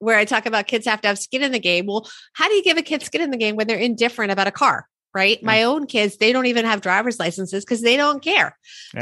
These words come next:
Speaker 1: So this is where it gets tricky because the truth is for a lot of parents, giving a kid a car is really for the parents because then they don't have to drive
Speaker 2: Yes.
Speaker 1: the kid where they're
Speaker 2: Yes.
Speaker 1: going.
Speaker 2: When my
Speaker 1: So
Speaker 2: son turned sixteen, it was a big deal.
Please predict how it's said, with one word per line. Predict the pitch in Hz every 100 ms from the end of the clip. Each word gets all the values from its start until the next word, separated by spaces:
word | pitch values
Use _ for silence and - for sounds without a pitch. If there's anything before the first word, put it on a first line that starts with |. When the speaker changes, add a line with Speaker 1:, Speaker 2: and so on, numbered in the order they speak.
| 196
Speaker 1:
So | 330 311 -
this | 415 427
is | 392
where | 415
it |
gets | 403 403
tricky | 440 427 185
because | 208 254
the | 254
truth | 247 320 311
is | 240
for | - 220
a |
lot | 220 254
of | 294
parents, | 220 185 196
giving | - 220 269
a | 262
kid | 247 208
a |
car | - 170 151 220 _ _ _ _ _
is | 277 247
really | 320 494 415
for | 440
the | 440 427
parents | 320 440 330 311
because | - 320 311 277
then | 285
they | 285
don't | 294
have | 294 294
to | 285 -
drive | 285 285 285 269
Speaker 2:
Yes. | 269 -
Speaker 1:
the | 277
kid | 262
where | 262 269
they're | 277 -
Speaker 2:
Yes. | -
Speaker 1:
going. | 302 277 247 196 170 - - -
Speaker 2:
When | 147 151
my | -
Speaker 1:
So | 311
Speaker 2:
son | 294 285 285
turned | 160 156
sixteen, | 143 156 - - - 165
it | 107
was | 127
a | 156
big | 127 135
deal. | 131 120 104